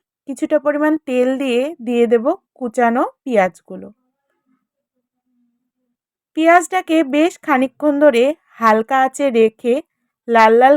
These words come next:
করে ভাজা হয়ে আসলে এর ভেতরে দিয়ে দেব চিড়ে রাখা কাঁচা লঙ্কাগুলো।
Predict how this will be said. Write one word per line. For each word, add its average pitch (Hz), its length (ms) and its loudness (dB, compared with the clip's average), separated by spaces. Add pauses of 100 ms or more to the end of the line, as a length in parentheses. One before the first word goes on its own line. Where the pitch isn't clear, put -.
করে 302 140 2 (120)
ভাজা 208 340 0
হয়ে 254 220 4
আসলে 226 280 -8 (640)
এর 262 140 2
ভেতরে 320 420 0
দিয়ে 285 200 -2
দেব 277 100 0 (180)
চিড়ে 220 240 -2 (100)
রাখা 214 340 -4 (160)
কাঁচা 208 320 -6
লঙ্কাগুলো। 208 500 -2